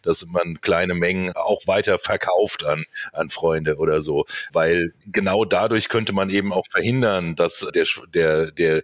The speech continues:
richtige Schwarzmarkt in Anführungsstrichen so groß bleibt. Dazu wäre es dann natürlich aber auch erforderlich, äh, um nochmal auf die ursprüngliche Frage zurückzukommen, dass man die Regularien eben nicht so streng anlegt, wie das in Malta der Fall ist, äh, sondern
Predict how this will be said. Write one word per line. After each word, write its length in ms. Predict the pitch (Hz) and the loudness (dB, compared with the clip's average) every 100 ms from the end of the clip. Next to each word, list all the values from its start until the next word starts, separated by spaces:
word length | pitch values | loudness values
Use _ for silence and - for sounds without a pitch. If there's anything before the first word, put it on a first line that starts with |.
| - - | -4 -4
richtige 560 | 120 147 - 113 107 | -2 0 -2 -2 -2
Schwarzmarkt 600 | - 95 98 - 113 95 | 0 0 0 0 0 0
in 80 | 95 | 0
Anführungsstrichen 720 | 95 98 98 90 - 95 95 - - - | -2 0 0 0 0 -2 -2 -4 -8 -4
so 200 | - 95 | 0 0
groß 420 | - 87 120 - | 0 0 2 0
bleibt. 400 | - 76 82 - 90 | 0 2 2 0 0
Dazu 360 | 98 110 113 98 | 0 0 0 2
wäre 180 | 110 | 2
es 60 | 120 | 2
dann 100 | 107 | 0
natürlich 340 | 104 120 107 | 0 0 2
aber 160 | 98 95 | 2 2
auch 100 | 95 | 2
erforderlich, 800 | 98 92 95 101 107 110 - - | 0 2 2 4 2 2 0 -2
äh, 80 | 95 - - | -6 -12 -14
um 260 | 95 92 | -8 -6
nochmal 260 | 95 95 92 | -4 -2 -2
auf 160 | - - | 0 -4
die 220 | - 104 | -4 -2
ursprüngliche 560 | 135 - 135 131 123 | -2 0 -2 0 -2
Frage 360 | - 107 113 117 | 0 0 2 0
zurückzukommen, 680 | 113 117 113 117 - 104 101 - - - | 0 -2 -2 -4 0 0 0 -4 -6 -2
dass 180 | 101 101 | 0 2
man 180 | 101 95 | 0 0
die 100 | 92 | 2
Regularien 640 | 98 98 92 95 107 107 | 2 2 2 2 2 2
eben 200 | 117 127 | 0 2
nicht 180 | 165 156 | 0 2
so 120 | 107 | 0
streng 400 | 92 - 95 92 | -2 0 0 2
anlegt, 380 | 90 90 90 87 | 0 0 -2 0
wie 60 | 95 | 0
das 160 | 87 | 2
in 100 | 98 | 0
Malta 440 | 90 95 101 87 80 | 0 0 2 0 2
der 140 | 78 | 0
Fall 300 | - 76 82 | 2 2 2
ist, 260 | 90 90 - | 2 2 -2
äh, 140 | 90 | 0
sondern 460 | 90 90 90 90 | 0 2 0 -2